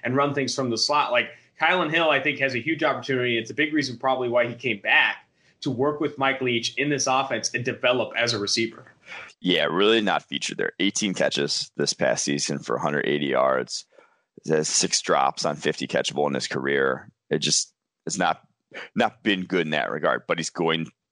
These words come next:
Speaker 2: to get every opportunity this upcoming year. Like I said, that, that Mike Leach offense throws to the running backs a ton. Now, it's a lot of checkdowns, not necessarily a lot of, like,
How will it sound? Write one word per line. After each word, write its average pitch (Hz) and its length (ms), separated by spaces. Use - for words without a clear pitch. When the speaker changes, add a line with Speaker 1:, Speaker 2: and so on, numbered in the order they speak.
Speaker 2:
to 78 520
get 85 180
every 78 220
opportunity 80 640
this 85 140
upcoming 82 300
year. 82 100
Like 73 120
I - 20
said, 76 240
that, 80 240
that 69 160
Mike 80 240
Leach 80 140
offense 78 480
throws 71 360
to 73 60
the 73 100
running 69 260
backs 64 340
a 73 120
ton. 64 320
Now, 67 120
it's 69 100
a 87 40
lot 85 180
of 107 80
checkdowns, 80 480
not 71 200
necessarily 69 640
a 73 60
lot 69 220
of, 69 120
like, 60 180